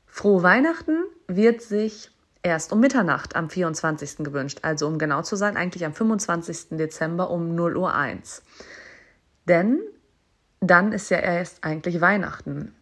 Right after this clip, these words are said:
Die Heil-, der Heiligabend, wie hier in Deutschland, wird zwar auch schon gefeiert, es wird gegessen, aber die Geschenke gibt es dann tatsächlich auch erst dann und es wird auch erst dann frohe Weihnachten gewünscht. Das heißt, die Kinder müssen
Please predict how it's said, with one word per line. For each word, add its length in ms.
Die 140
Heil-, 240
der 160
Heiligabend, 760
wie 100
hier 340
in 180
Deutschland, 680
wird 300
zwar 300
auch 140
schon 280
gefeiert, 420
es 160
wird 140
gegessen, 600
aber 180
die 120
Geschenke 540
gibt 280
es 100
dann 160
tatsächlich 540
auch 80
erst 200
dann 140
und 60
es 140
wird 100
auch 120
erst 220
dann 140
frohe 280
Weihnachten 460
gewünscht. 420
Das 140
heißt, 220
die 80
Kinder 340
müssen 540